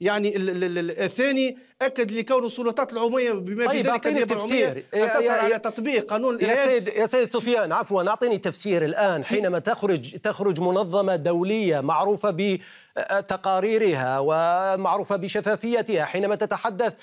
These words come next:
Speaker 2: أن هناك حالة تعذيب، كذلك حتى، آه، ذكرت أن هناك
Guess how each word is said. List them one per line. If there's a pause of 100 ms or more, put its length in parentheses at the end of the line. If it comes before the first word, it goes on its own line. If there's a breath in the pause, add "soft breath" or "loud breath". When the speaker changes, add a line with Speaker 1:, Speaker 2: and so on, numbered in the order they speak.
(260 loud breath)
Speaker 2:
أن
هناك (520)
حالة
تعذيب، (220)
كذلك
حتى،
آه،
ذكرت
أن
هناك